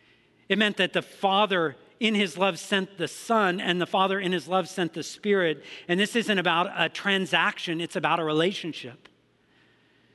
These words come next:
It meant there are good things that God will produce in your life. It changes our relationship to everything, which is why Paul could say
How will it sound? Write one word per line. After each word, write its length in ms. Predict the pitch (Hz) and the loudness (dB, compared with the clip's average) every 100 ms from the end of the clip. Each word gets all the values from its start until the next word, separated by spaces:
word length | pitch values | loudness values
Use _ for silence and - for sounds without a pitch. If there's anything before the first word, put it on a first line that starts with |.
| _ | _
It 60 | 151 | -2
meant 180 | 151 151 | -2 2
there 140 | 151 | 0
are 40 | |
good 240 | 123 151 151 | 2 -2 -2
things 280 | 151 147 - | -2 -4 -6
that 160 | 131 | -6
God 200 | 147 143 | -2 -2
will 120 | 143 | -2
produce 400 | 131 139 135 131 - | -6 -6 -6 -8 -12
in 160 | 151 160 | -6 -4
your 200 | 147 139 | -2 -2
life. 360 | 135 135 123 | -2 -2 -4
It 100 | 139 | -8
changes 480 | - 160 156 160 151 - | -6 -4 -4 -4 -10 -8
our 160 | 139 | -6
relationship 540 | 143 135 143 156 147 151 | -4 -4 -4 -4 -6 -8
to 100 | 185 | -4
everything, 340 | 180 180 156 | -2 -2 -2
which 180 | 156 156 | -4 -6
is 120 | 143 | -6
why 200 | 156 175 | 0 2
Paul 240 | 185 175 160 | 2 -2 -4
could 160 | 156 | -6
say 340 | - 135 131 | -6 -4 -4